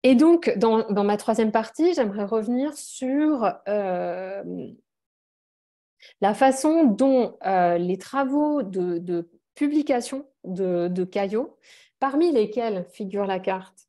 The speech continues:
mais à mon avis, ne travailler que sur la carte, finalement, c'est réduire en fait l'ampleur de son travail et c'est aussi finalement, euh, réduire,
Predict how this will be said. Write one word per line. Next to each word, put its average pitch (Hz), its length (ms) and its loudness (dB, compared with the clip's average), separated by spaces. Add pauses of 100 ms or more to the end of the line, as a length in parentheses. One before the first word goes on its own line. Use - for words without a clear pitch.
(320)
mais 214 180 4
à 247 80 6
mon 262 220 4
avis, 254 460 2 (1160)
ne 220 140 -2
travailler 233 420 0
que 269 160 -2
sur 247 200 -4
la 208 120 2
carte, 220 300 -6
finalement, 202 400 -4
c'est 196 280 -2
réduire 247 520 4
en 214 100 0
fait 226 400 -4
l'ampleur 247 720 -2
de 180 140 -8
son 185 180 -12
travail 226 600 -2
et 214 80 2
c'est 214 240 0
aussi 220 400 -2
finalement, 240 540 -4 (840)
euh, 180 880 0 (440)
réduire, 226 1080 4